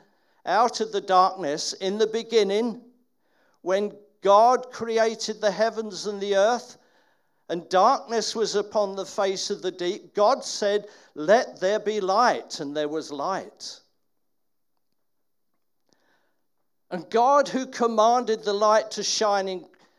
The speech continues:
the natural creation, commanded the light of the glory of God in the face of Jesus Christ to shine in Saul's heart. And he was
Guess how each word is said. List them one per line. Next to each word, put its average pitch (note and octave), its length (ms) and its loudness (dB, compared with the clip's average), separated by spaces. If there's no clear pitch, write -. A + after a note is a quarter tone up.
the F#3+ 140 -2
natural A#3+ 640 0
creation, G#3+ 920 -2
commanded A#3 680 4
the A#3 120 4
light A#3+ 680 0
of G3 180 -2
the G3+ 80 2
glory A#3 560 4
of A#3 180 0
God G#3+ 280 6
in G#3 140 2
the F#3+ 100 -6
face G#3+ 440 -2
of G3+ 120 -4
Jesus G3 500 -6
Christ G#3+ 560 0
to G3+ 100 -4
shine G3 720 0
in F3 180 -4
Saul's G3 480 0
heart. F3+ 640 2
And G#3+ 200 2
he B3 240 -6
was A3+ 240 -2